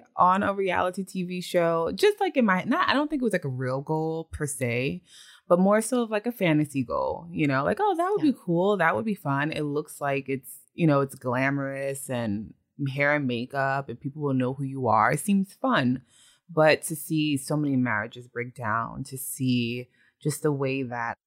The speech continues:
Speaker 1: people are scrutinized on T V. And one thing I also noticed in just analyzing reality T V, especially Housewives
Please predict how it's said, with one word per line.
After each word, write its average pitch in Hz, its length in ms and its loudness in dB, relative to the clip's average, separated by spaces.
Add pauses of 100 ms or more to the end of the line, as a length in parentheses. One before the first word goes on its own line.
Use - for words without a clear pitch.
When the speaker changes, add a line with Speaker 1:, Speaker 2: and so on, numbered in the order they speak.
(140)
Speaker 1:
people 190 240 4
are 139 60 6
scrutinized 139 1080 -6
on 139 180 2
T 147 180 -6
V. 135 260 2
And 143 260 4
one 175 160 2
thing 208 140 -4
I 165 100 0
also 139 360 -4
noticed 135 540 -6
in 147 100 -2
just 143 200 -6 (120)
analyzing 139 680 0
reality 135 500 -2
T 135 200 -2
V, 127 180 0
especially 156 640 0
Housewives 107 800 -6